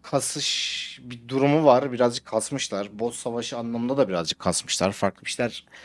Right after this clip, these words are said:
eklemeye çalışmışlar. Sunum eklemeye çalışmışlar vesaire falan filan ama çok uzadı olay. Yani görev gerçekten çok uzadı.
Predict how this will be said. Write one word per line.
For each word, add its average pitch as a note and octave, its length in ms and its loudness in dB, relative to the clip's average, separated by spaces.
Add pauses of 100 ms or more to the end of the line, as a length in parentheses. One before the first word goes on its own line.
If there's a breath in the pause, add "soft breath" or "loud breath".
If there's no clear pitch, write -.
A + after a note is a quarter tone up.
(340 loud breath)
eklemeye G#2+ 440 2
çalışmışlar. G#2 580 4
Sunum G2+ 360 0
eklemeye G#2 420 2
çalışmışlar G#2 760 2
vesaire A2 420 6
falan A2+ 260 0
filan D#3+ 180 4
ama C#3+ 240 8 (540 soft breath)
çok - 220 0
uzadı D3+ 260 12
olay. D3+ 300 12 (800)
Yani F#2+ 280 -2
görev G2 240 4
gerçekten G2+ 440 2
çok F#2 200 -10
uzadı. F#2+ 320 -2